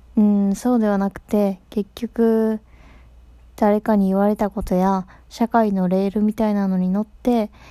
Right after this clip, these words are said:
え、まあ、選ばされてただけだなって今振り返るとね、まあ、思ったりするわけですよ。全然必要ないものを、広告を見てね、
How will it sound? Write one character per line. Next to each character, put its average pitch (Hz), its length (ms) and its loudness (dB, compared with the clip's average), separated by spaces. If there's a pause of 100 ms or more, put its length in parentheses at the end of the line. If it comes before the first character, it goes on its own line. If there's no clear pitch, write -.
(140)
え、 202 100 2
ま 185 200 0
あ、 - 20 -2
選 196 220 0
ば 208 140 -2
さ 220 120 -4
れ 214 100 0
て 240 140 -12
た 226 120 0
だ 190 140 -2
け 214 120 -8
だ 208 160 0
な 190 160 -2
っ - 40 -10
て - 140 -6
今 202 200 2
振 240 160 6
り 233 120 0
返 214 200 0
る 208 120 -4
と 214 140 -2
ね、 226 160 0 (380)
ま 196 180 2
あ、 196 60 0
思 226 180 2
っ 220 60 -2 (120)
た 185 120 2
り 175 120 -2
す - 160 -8
る 214 300 0
わ 226 120 -2
け 233 140 -2
で 196 100 -2
す 190 160 -8
よ。 196 140 -6 (1040)
全 202 260 2
然 202 220 0
必 - 280 -6
要 214 140 2
な 202 160 0
い 190 60 -2
も 202 140 0
の 202 320 0
を、 202 200 -4
広 214 240 0
告 208 300 -4
を 196 60 -2
見 202 140 -2
て 202 140 -6
ね、 202 220 0